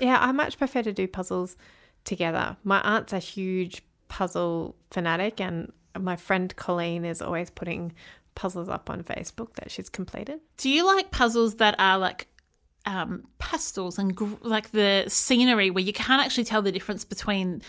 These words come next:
Speaker 2: like, the shades? Or do you like puzzles that are bright and busy, but there's, like, definition? So would you prefer,
Speaker 1: I
Speaker 2: like, an outback scene or a sky that's covered in hot air balloons that are all different colours?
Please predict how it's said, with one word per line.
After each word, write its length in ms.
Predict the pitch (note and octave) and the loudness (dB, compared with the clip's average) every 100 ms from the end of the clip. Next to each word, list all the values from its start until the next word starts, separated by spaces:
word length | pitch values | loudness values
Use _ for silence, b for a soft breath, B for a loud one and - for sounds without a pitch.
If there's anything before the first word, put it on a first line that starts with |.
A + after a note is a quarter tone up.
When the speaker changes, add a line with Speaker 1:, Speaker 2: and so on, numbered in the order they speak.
| B | B
Speaker 2:
like, 160 | - - | -4 0
the 80 | G3 | 2
shades? 680 | - - G3 F3+ C#3+ A3+ - - | 4 6 6 6 2 -2 -4 2
Or 200 | C#4 D#4 | 6 6
do 80 | D4+ | 4
you 140 | B3+ | 4
like 260 | G#3 - - | 4 4 2
puzzles 340 | G#3+ G3 G3 | 2 2 2
that 120 | G3 | 2
are 40 | F3 | 0
bright 340 | - F#3+ G3+ | 6 6 6
and 180 | F#3 F#3 | 4 2
busy, 440 | A3 G3+ F3 F#3+ B B B | 2 2 0 -2 B B B
but 100 | A3 | 4
there's, 160 | G3+ | 4
like, 160 | G#3 - | 0 2
definition? 600 | A3 - F#3+ F3+ B3 F4 A4+ _ _ _ _ _ _ _ _ _ _ _ _ _ | 2 4 0 0 -2 -4 -10 _ _ _ _ _ _ _ _ _ _ _ _ _
So 180 | - B3 | 4 6
would 120 | A#3+ | 8
you 120 | B3 B3+ | 6 6
prefer, 220 | C4+ C#4 | 6 8
Speaker 1:
I 40 | |
Speaker 2:
like, 180 | B3 B3 | 8 6
an 100 | G#3+ - | 2 2
outback 400 | A#3+ - C#4 - | 0 2 0 2
scene 440 | - C4 C4+ F#4+ G4+ B B - | 2 4 4 2 -2 B B 6
or 200 | A#3+ A3+ | 8 8
a 80 | A3 | 4
sky 640 | - - B3 A3 G#3 G#3 | 2 2 4 6 6 6
that's 180 | G3 - | 0 -4
covered 380 | - A#3+ A3+ G#3+ | -2 2 4 4
in 100 | G#3 | 2
hot 180 | G#3 G3 | 2 2
air 120 | F#3 | 2
balloons 340 | F#3 F#3 F3 | 0 -2 -2
that 100 | F#3 | -4
are 40 | F#3 | -2
all 120 | F#3+ | -2
different 260 | E3+ E3 | -4 -8
colours? 520 | - - - - - | -6 -8 -6 -8 -8